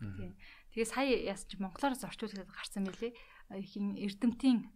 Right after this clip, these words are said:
Speaker 2: а, юу, эмэгтэй гаргаж илээ тэрийг. Тэгээд, а, орчуулаад гаргацсан айгүй сонирхолтой ном.
Speaker 1: Оо, за, би тэр номыг ч бас, а, тэгээд No Self, No Problem бас уншихыг, а, бодноо. А, би Hermann Hesse-гийн Талын чоныг уншиж байсан. Тэгээ өөр
Speaker 2: Мгм.
Speaker 1: номнуудыг уншишааг баха.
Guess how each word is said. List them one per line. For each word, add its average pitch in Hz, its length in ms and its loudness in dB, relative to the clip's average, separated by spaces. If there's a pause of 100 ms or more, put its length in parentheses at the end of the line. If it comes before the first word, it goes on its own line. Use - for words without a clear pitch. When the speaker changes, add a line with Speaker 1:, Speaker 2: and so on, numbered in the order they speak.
Speaker 2:
а, - 840 -14
юу, 190 220 -10
эмэгтэй 190 400 -8
гаргаж - 340 -14
илээ 190 220 -10
тэрийг. 226 300 -10
Тэгээд, 185 240 -14 (420)
а, 196 640 -14
орчуулаад 202 320 -6
гаргацсан 180 400 -14
айгүй 180 140 -14
сонирхолтой 202 500 -10
ном. - 100 -8 (680)
Speaker 1:
Оо, 117 180 -4
за, - 140 -6
би 135 120 0
тэр 139 140 2
номыг 98 320 2
ч - 140 -6
бас, - 180 -8
а, 80 320 -10 (380)
тэгээд 104 160 -4
No 123 160 2
Self, 127 240 0 (200)
No 113 200 0
Problem 104 400 -2
бас - 180 -8
уншихыг, 90 480 -6
а, 87 220 -6
бодноо. - 420 -4 (380)
А, 85 80 -10
би 107 100 0
Hermann 127 300 4
Hesse-гийн 101 260 0
Талын 127 260 2
чоныг 98 220 2
уншиж 85 320 -4
байсан. - 240 -10
Тэгээ 82 140 -4
өөр 110 200 2
Speaker 2:
Мгм. 101 80 8
Speaker 1:
номнуудыг 95 760 -2
уншишааг 87 420 -6
баха. 73 300 -8